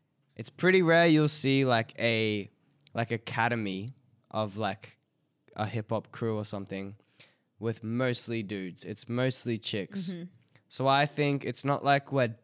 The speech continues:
Speaker 1: dominating everything.
Speaker 2: Yeah.
Speaker 1: It's just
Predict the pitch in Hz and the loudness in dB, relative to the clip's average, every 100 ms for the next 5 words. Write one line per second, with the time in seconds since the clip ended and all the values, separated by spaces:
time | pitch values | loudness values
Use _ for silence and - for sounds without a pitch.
0 | - 123 131 127 120 113 113 110 110 113 | 0 2 4 2 2 0 -2 -4 -6 -10
1 | _ _ _ _ _ - 117 110 104 - | _ _ _ _ _ -6 -4 -4 -8 -8
2 | 92 107 135 - 196 175 143 _ _ _ | -10 -12 -16 -12 -6 -6 -8 _ _ _
3 | 131 - - 165 | -6 -4 -2 -2